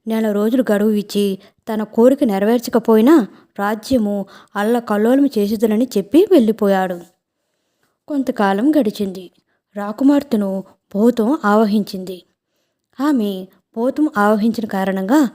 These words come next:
అనేక రకములుగా బాధలు పడసాగింది. విపరీతముగా ఆహారమునే కాక, మాంసభక్షణ మిక్కుటముగా చేయుచుండెను. రాజుగారికి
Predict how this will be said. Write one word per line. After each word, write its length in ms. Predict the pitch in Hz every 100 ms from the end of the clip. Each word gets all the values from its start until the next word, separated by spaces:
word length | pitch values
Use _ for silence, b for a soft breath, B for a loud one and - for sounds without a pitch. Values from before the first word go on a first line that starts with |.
| B B _
అనేక 420 | 185 202 285 320
రకములుగా 680 | 302 285 277 269 226 190 185 b b _
బాధలు 360 | 233 226 208 262
పడసాగింది. 800 | 320 214 208 196 185 185 180 180 _ _ _ _
విపరీతముగా 640 | 233 233 226 226 214 202 190
ఆహారమునే 480 | 185 180 233 240 240
కాక, 440 | 240 233 370 320 - B B _
మాంసభక్షణ 960 | 208 233 254 302 262 - - 208 196 196 b _
మిక్కుటముగా 580 | 247 247 277 226 196 214
చేయుచుండెను. 760 | 320 277 220 208 202 190 196 185 170 _ _ _ _ _ -
రాజుగారికి 880 | 214 233 285 285 208 196 196 196